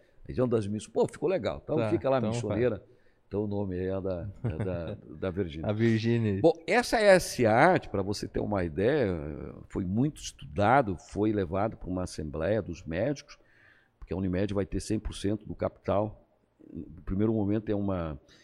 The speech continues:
Speaker 1: é uma, uma S A fechada, que se diz, ou
Speaker 2: Uhum.
Speaker 1: seja, somente um acionista,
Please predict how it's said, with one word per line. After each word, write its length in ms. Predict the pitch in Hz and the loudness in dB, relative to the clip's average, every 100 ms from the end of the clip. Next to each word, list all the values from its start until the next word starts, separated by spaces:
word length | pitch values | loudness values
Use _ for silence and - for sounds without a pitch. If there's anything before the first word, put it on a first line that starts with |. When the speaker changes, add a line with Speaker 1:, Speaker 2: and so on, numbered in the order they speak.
| - _ - | -20 _ -8
Speaker 1:
é 60 | |
uma, 380 | 90 95 92 87 | -2 0 0 -2
uma 160 | 90 92 | -2 -2
S 280 | 95 - 98 | -2 -2 0
A 680 | 98 104 90 82 78 76 - | 2 2 0 -2 -6 -10 -8
fechada, 500 | 95 - 85 120 135 | -8 -6 -2 0 0
que 120 | - | -4
se 100 | 87 | -10
diz, 300 | 73 104 165 | -6 -2 0
ou 100 | 104 | 0
Speaker 2:
Uhum. 80 | 104 | -2
Speaker 1:
seja, 240 | 95 98 | -2 -2
somente 420 | 85 87 90 104 90 | -4 -4 -4 -4 -4
um 100 | 92 | -6
acionista, 760 | - 85 82 147 190 80 71 | -6 -8 -4 -4 -4 -10 -12